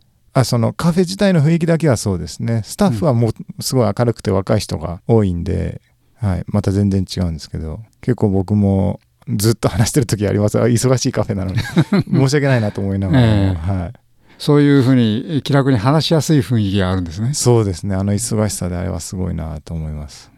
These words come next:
Speaker 2: うん。
Speaker 1: はい。ああいったカフェは日本には絶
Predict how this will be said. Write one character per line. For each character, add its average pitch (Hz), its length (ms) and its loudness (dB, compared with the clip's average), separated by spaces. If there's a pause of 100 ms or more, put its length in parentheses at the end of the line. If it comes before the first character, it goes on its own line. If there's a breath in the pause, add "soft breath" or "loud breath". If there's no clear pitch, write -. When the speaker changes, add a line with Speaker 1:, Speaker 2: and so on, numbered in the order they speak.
Speaker 2:
う 117 40 -4
ん。 90 720 -2
Speaker 1:
は 95 120 -8
い。 85 280 -8
あ - 60 -8
あ 101 40 0
い 101 40 0
っ - 20 -6
た - 160 -6
カ - 160 -2
フ 101 100 -2
ェ - 40 0
は 95 40 0
日 98 160 0
本 107 140 0
に 98 80 2
は 90 80 -2
絶 90 200 -6